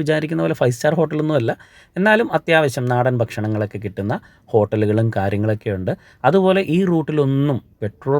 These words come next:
പമ്പുകൾ ഉണ്ടായിരിക്കുന്നതല്ല, ഞങ്ങൾക്ക് അബദ്ധം പറ്റി, ഞങ്ങൾ വിചാരിച്ചിരുന്നില്ല. കാരണം ഈ റൂട്ടിൽ പോകുമ്പോൾ വണ്ടി തേർഡ് ഗിയറിൽ പോകാനായിട്ട് കൊതിക്കും,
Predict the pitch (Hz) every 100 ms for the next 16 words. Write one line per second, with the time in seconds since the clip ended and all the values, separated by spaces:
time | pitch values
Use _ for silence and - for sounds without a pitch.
0 | 143 120 113 113 165 - - 101 107 104
1 | 104 104 110 113 95 107 196 _ _ -
2 | 107 110 120 104 107 123 107 92 139 107
3 | 110 113 104 117 127 131 120 110 107 110
4 | 120 160 - - _ - 165 202 170 156
5 | 180 170 143 147 139 123 180 _ _ 123
6 | 123 131 151 - 127 127 139 160 160 165
7 | 151 123 120 120 117 120 101 95